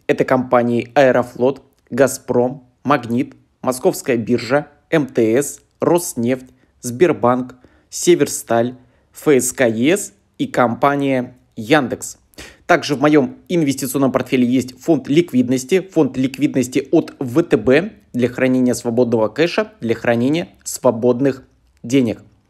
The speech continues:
Ну, давайте смотреть, как меняются показатели компании на недельном графике, и будем совершать покупки. По традиции начинаем с компании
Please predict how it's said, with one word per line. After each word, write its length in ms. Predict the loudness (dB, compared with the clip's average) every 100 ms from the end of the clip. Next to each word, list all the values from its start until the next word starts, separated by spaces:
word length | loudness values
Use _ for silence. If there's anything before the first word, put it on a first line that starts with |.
| -20 -20 -20 _ _ _ _ _ -2
Ну, 80 | 2
давайте 240 | 4 4
смотреть, 380 | 4 4 4 2
как 180 | 0 2
меняются 380 | 4 4 2 0
показатели 540 | 0 2 0 0 -2
компании 580 | 0 -2 2 2 2 2
на 260 | 2 0 0
недельном 680 | 0 0 0 4 4 4 0
графике, 640 | 2 2 2 -2 -4 -6 -6 -4
и 80 |
будем 320 | 2 2 2 0
совершать 560 | -4 -4 0 0 0 -10 _ -4
покупки. 500 | -2 0 -2 -4 -12 _ _ -4
По 80 |
традиции 480 | 0 2 0 -2 0
начинаем 520 | 0 0 0 0 0 -4
с 160 | -8
компании 800 | 0 0 0 0 0 0 0 -2